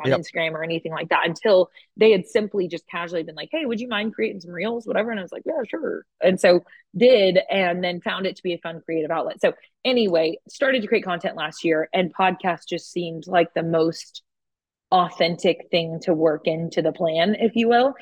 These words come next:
Speaker 2: Yeah.
Speaker 1: And I had all of this energy and needed to put it somewhere and figure it out. So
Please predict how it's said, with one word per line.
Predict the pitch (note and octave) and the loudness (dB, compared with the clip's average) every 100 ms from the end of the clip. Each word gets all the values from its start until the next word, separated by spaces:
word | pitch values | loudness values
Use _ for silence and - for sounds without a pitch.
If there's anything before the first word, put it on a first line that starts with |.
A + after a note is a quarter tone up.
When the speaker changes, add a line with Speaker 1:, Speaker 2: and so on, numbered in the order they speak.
| - | -4
Speaker 2:
Yeah. | C#3 B2 | 2 2
Speaker 1:
And | E3 | 2
I | |
had | E3 E3 D#3+ | 0 2 2
all | D3+ | 4
of | E3 | 2
this | D#3+ D#3 - | 2 -2 0
energy | D4+ F4+ G#3 F#3+ F3+ - | 0 2 0 -2 -4 -6
and | F#3 F3+ | -8 -6
needed | F3 E3+ | -6 -6
to | E3+ | -6
put | - F4 | -4 -6
it | - | -6
somewhere | G#3 G3+ F#3 F3+ | -8 -4 -4 -4
and | D#3+ - | -6 -4
figure | F#3+ E3+ | -2 0
it | E3 | 0
out. | E3+ - | -2 -4
So | - E3+ | -2 -2